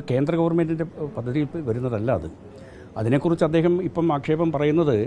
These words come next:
എനിക്ക് തോന്നുന്നത് ഈ ചുവടുമാറ്റത്തിന് വേണ്ടിയുള്ള ഒരു കാരണം കണ്ടെത്തുക എന്ന് മാത്രമായിരിക്കാം അതിൻ്റെ ഉദ്ദേശം. അത്രേ നമുക്ക് അതിനെക്കുറിച്ച് പറയാൻ പറ്റും. പിന്നെ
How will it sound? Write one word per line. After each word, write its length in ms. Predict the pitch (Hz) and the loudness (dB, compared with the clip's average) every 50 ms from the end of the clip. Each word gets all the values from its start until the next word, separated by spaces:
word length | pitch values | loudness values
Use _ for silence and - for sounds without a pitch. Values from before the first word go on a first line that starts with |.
| 151 - - | -2 -6 -6
എനിക്ക് 180 | 123 131 - 156 151 | -6 -4 -2 0 0
തോന്നുന്നത് 260 | 156 160 170 160 156 160 | 2 4 4 6 4 4
ഈ 40 | 151 - | 4 4
ചുവടുമാറ്റത്തിന് 680 | 139 127 143 147 165 165 165 170 - 180 160 175 175 175 | 2 4 6 6 6 6 6 4 4 2 2 2 4 4
വേണ്ടിയുള്ള 320 | 175 175 165 180 175 175 170 165 | 4 4 4 4 2 4 2 2
ഒരു 80 | 160 165 - 139 | 0 0 0 0
കാരണം 320 | 139 139 151 160 165 180 175 160 | 0 0 0 2 2 2 2 2
കണ്ടെത്തുക 340 | 156 156 151 - 170 156 160 160 156 | 0 -2 -2 -4 -4 -2 -2 0 0
എന്ന് 100 | 147 147 135 | 2 2 0
മാത്രമായിരിക്കാം 520 | 127 135 139 135 135 135 135 135 135 135 135 - - - - - - - 95 - | 0 0 0 -2 -2 -2 -2 -4 -4 -6 -6 -10 -16 -18 -18 -18 -18 -14 -8 -6
അതിൻ്റെ 180 | 113 107 101 95 | -4 -2 -2 -4
ഉദ്ദേശം. 300 | 87 90 85 - - - - - - - - - | -4 -6 -8 -10 -10 -12 -14 -16 -16 -16 -12 -8
അത്രേ 160 | - - 165 165 160 | -2 2 2 4 4
നമുക്ക് 160 | 160 151 160 | 4 2 2
അതിനെക്കുറിച്ച് 320 | 147 139 127 135 127 131 123 117 | 0 0 0 -2 -4 -4 -4 -2
പറയാൻ 140 | 110 107 101 | -2 -4 -4
പറ്റും. 180 | 92 87 - - - - - | -6 -8 -12 -14 -14 -10 -4
പിന്നെ 140 | 110 113 | 0 2